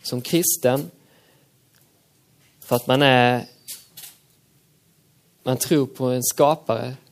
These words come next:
som inte vill se förruttnelse i världen. Som inte vill se, eh, hur vi missbrukar och missköter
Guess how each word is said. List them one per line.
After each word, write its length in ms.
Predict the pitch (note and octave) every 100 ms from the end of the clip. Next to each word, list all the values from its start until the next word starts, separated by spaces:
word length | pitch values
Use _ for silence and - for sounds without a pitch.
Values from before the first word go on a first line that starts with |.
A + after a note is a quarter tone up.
| _ _ _ _ _ _ _ _
som 260 | - C3 C#3
inte 200 | C#3+ C#3+
vill 240 | D3+ C3 - -
se 280 | B2+ B2+ C#3 _
förruttnelse 760 | - - E3+ D3 - A#2 - B2+
i 100 | C3
världen. 340 | C3+ G1+ -
Som 180 | - C3+
inte 200 | D3+ D3+
vill 180 | C#3+ C3+ B2+ -
se, 280 | B2 A2+ A#2 _ _ _ _ - - - - _ _ _ _ _ _ -
eh, 340 | A#2 A2+ G#2
hur 140 | A#2 B2
vi 120 | C3
missbrukar 720 | C#3+ D#3+ - - A#2+ B2 A#2+
och 100 | A#2+
missköter 920 | C#3 D3 - A#2+ A2 - A#2+ A#2 -